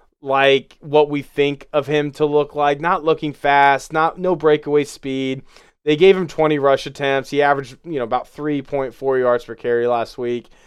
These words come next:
It's just getting sad over here on the Packer land. But, of course, we have our trusty Luke Musgrave. I was worried about bargain bin tight ends prices being inflated with all the scoring last week, but his stayed the same pretty much. Fifty-one hundred,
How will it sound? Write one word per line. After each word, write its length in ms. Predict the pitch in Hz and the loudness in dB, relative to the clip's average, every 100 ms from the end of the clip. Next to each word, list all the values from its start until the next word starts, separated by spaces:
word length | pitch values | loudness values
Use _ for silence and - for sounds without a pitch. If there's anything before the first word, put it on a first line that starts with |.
| _ _ _ | _ _ _
It's 100 | - | -10
just 160 | 175 156 | -8 0
getting 220 | 156 139 | 2 2
sad 340 | - 120 113 113 | 0 2 2 2
over 200 | 107 104 | -2 -4
here 200 | 110 104 | -2 -2
on 80 | |
the 60 | 101 | -4
Packer 340 | 110 107 113 | -6 -6 -4
land. 280 | 110 110 107 | -4 -4 -4
But, 60 | 113 | -6
of 100 | - | 0
course, 260 | 160 147 | 2 2
we 80 | 143 | 2
have 160 | 135 127 | 2 2
our 100 | 120 | 0
trusty 360 | - 127 - | 0 -2 -2
Luke 200 | 123 123 | -6 -6
Musgrave. 580 | 123 123 - 131 123 120 - - - | -2 -4 0 0 2 0 -8 -20 -2
I 80 | 127 | 0
was 160 | 123 | 0
worried 640 | 117 151 196 165 139 147 - - _ - | 0 6 8 8 4 -2 -10 -20 _ 0
about 480 | 131 127 127 - _ | 6 8 6 2 _
bargain 360 | 127 139 139 135 | 4 6 6 2
bin 200 | 131 131 | 0 0
tight 240 | 135 131 | 4 4
ends 260 | 139 139 127 | 4 0 -2
prices 400 | - 131 120 120 | 2 4 2 -2
being 220 | 135 127 | -6 -4
inflated 420 | 117 - 135 135 | -6 2 4 4
with 160 | 117 117 | 0 -4
all 100 | 120 | -4
the 60 | 107 | -6
scoring 580 | - 180 196 156 127 | -6 2 4 4 2
last 300 | 120 113 - | -2 -4 -4
week, 320 | 123 120 123 - - _ - | -4 -2 -4 -6 -20 _ 0
but 100 | 139 | 2
his 160 | 175 | 2
stayed 240 | - 170 151 | 4 4 4
the 80 | |
same 400 | - 151 123 110 - | 0 0 0 -4 -10
pretty 180 | 139 123 | -8 -6
much. 240 | 104 - | -6 -4
Fifty-one 400 | 170 165 165 151 | -4 -2 -2 0
hundred, 440 | 147 143 143 135 | 0 2 4 4